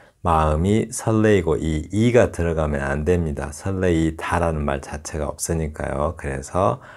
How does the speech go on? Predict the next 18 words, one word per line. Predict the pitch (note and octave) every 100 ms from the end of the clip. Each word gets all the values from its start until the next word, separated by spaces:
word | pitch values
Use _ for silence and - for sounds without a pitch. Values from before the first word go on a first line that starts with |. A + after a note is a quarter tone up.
| - _
설레다의 | - A#2+ A#2 A2+ G#2 D2+ D#2 F2+
설레고가 | - G2 G#2+ G#2+ F2+ D2 D2
맞고요. | C#2 C#2 - F2+ D2+ - - - -
설레이니 | - - G#2 G2+ G2 F2 F2 F#2+ F2+ - E2+
이가 | E2 D#2 -
빠져서 | F#2 F2+ F#2 - D2 D2+ E2+
설레니가 | - G2+ F#2+ F2+ D#2 F2 F2+ E2+
맞고요. | C#2+ C#2 - D#2+ C#2 - - - - _
설레였다가 | - G#2+ G#2+ G#2+ A2+ G#2+ D2 - - E2 D#2 D2+ -
아니라 | E2 E2+ E2+ C#2+ D2 D2
설레었다가 | - G2 F#2+ F#2 G2 G#2 - _ E2 F2 - _ G2+ F#2 G2
맞습니다. | F#2 D2+ - D#2 C#2+ C2+ C2+ -
그리고 | - C#2+ D2 D#2+ F2
설레었다의 | F2 - G2 G2 F#2+ - - F2+ - - E2+ D#2 D#2
줄임말 | - F#2 F#2 D2 D2 D#2
설렜다도 | - G#2 G2+ G2+ - C#2+ D#2+ F2 G2 - -
맞는 | - F2 D2+ F2
말입니다. | F2+ E2 D2 D2 C#2+ C2+ C#2+ C2+ -